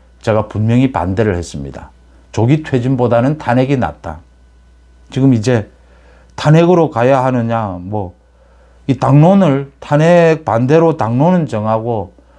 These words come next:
오늘 자유투표 정도는 가야 하지 않겠느냐. 이제 더 이상 뭐 뚝이 터졌다, 막을 수도 없다.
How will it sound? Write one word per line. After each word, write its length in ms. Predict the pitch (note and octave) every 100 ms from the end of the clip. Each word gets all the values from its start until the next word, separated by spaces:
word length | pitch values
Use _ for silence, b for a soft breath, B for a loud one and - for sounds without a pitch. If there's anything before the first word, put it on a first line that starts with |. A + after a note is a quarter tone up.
| b
오늘 380 | - D#3+ C#3+ A2+
자유투표 640 | A#2 C3+ G3 G3 G3 F#3+ E3+
정도는 460 | B2 A#2 A#2+ A2
가야 260 | A2 A#2+ A#2+
하지 160 | G#2
않겠느냐. 680 | F2+ E2 B2 A#2 F2+ F2+ D2+ - _ b b b b
이제 180 | C3 D#3+
더 160 | C#3
이상 540 | C3 B2 E3 B2+ G2+ A#2
뭐 140 | A2+
뚝이 260 | - F3+ C#3+
터졌다, 460 | - D3 C#3+ A#2+ F2+
막을 320 | A2+ D#3 C3+
수도 320 | - A#2 F2
없다. 380 | D#2 - F2